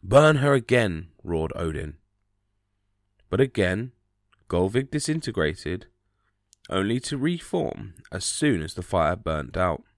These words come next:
She laughed manically.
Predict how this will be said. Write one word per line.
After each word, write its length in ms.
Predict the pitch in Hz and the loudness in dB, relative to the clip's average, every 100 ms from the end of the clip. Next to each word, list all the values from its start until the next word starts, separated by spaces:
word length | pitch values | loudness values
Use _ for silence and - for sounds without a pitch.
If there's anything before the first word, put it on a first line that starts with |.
| _ _ _ _ _ _ _ - _ _ _ | _ _ _ _ _ _ _ -20 _ _ _
She 300 | - - 113 | -10 -4 -2
laughed 680 | 113 131 107 92 - - - _ _ _ _ | 2 2 2 -2 -12 -20 -20 _ _ _ _
manically. 840 | - 95 110 107 - - 82 82 | -8 -2 0 0 -6 -12 -12 -14